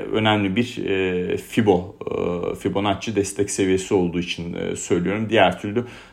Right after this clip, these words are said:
daha farklı böyle, e, seviyelerden de bahsedebiliriz. Örnek veriyorum, mesela ara, e, destek olarak, e, dört bin yetmiş beş, e, öne çıkıyor. E, dün de zaten, e, bu seviyelerden, e, alımlar, e, en azından, e,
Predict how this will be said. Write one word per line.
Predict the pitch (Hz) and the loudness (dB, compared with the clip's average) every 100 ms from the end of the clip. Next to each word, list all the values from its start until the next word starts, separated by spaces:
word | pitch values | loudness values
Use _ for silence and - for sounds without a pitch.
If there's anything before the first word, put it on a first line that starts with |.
| - | 0
daha | 98 104 | 4 6
farklı | 104 98 90 - 87 | 6 4 4 0 4
böyle, | 85 90 110 113 - - - | 6 6 4 2 -10 -20 -2
e, | 95 92 92 | 2 4 2
seviyelerden | 90 104 92 92 87 87 87 87 | 2 2 4 4 4 4 2 0
de | 85 | 4
bahsedebiliriz. | 98 95 - 85 80 80 - | 4 4 0 -2 -2 -6 -2
Örnek | 101 95 90 87 | 0 2 0 -2
veriyorum, | 82 82 82 | -2 -2 -2
mesela | 90 - 85 80 | -2 -2 -2 2
ara, | 95 98 95 - - - - | 4 4 2 -6 -20 -8 0
e, | |
destek | 92 87 85 90 - 87 87 | 4 4 2 0 -2 -2 2
olarak, | 85 87 107 - | 2 4 2 2
e, | 80 92 90 | -2 -2 4
dört | 98 90 - | 2 2 -2
bin | 101 | 0
yetmiş | 95 92 90 - | 2 0 -4 0
beş, | 98 90 - - | 2 2 -2 -6
e, | - | -4
öne | 87 85 92 87 | -2 0 0 -2
çıkıyor. | - - 98 107 110 - - - | -4 0 6 6 4 -8 -12 -4
E, | 90 92 | -2 0
dün | 104 | 2
de | 90 | 2
zaten, | 87 90 87 110 110 110 92 | 2 0 2 0 0 -2 -2
e, | 92 90 90 | 0 2 2
bu | 104 | 0
seviyelerden, | - - 90 90 85 85 87 104 110 - | -2 0 2 4 4 2 2 0 0 -4
e, | 95 90 | -2 -2
alımlar, | 90 95 92 90 101 - - | 2 2 2 4 2 0 -4
e, | 90 90 | 0 0
en | 92 92 | 2 0
azından, | 87 87 87 104 107 - | -2 0 2 0 0 -4
e, | 85 85 85 | -2 0 0